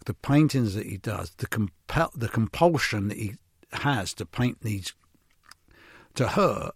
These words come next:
ugly, grim, dirty pictures of their local environment, constantly remind her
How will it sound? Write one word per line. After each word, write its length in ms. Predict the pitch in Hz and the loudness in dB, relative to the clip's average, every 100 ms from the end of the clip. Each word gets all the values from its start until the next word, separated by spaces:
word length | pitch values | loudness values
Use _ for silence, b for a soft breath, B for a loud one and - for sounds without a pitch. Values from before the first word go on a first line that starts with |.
| - _ _ - | -14 _ _ 0
ugly, 640 | 131 101 117 113 104 - _ | 0 0 -6 -6 -8 -12 _
grim, 680 | - 127 123 117 101 92 92 - b b b b b - 95 | 0 4 6 4 2 -4 -12 -18 b b b b b -18 0
dirty 640 | 139 127 104 - 98 98 - - | 4 4 2 -2 -4 -4 -10 -6
pictures 640 | 127 - - 92 - - _ | -4 -4 -6 -6 -10 -14 _
of 320 | 120 98 - _ _ - | -4 -4 -6 _ _ -2
their 260 | 135 139 123 | 6 8 8
local 320 | 98 90 98 | 4 -2 -4
environment, 600 | 92 92 87 85 95 - _ _ _ - | -4 -6 -6 -6 -8 -12 _ _ _ 2
constantly 640 | 196 175 - 156 147 139 | 4 2 0 -2 2 2
remind 600 | 131 120 117 120 120 117 | 4 6 6 6 4 2
her 300 | - 85 113 | -2 -8 -10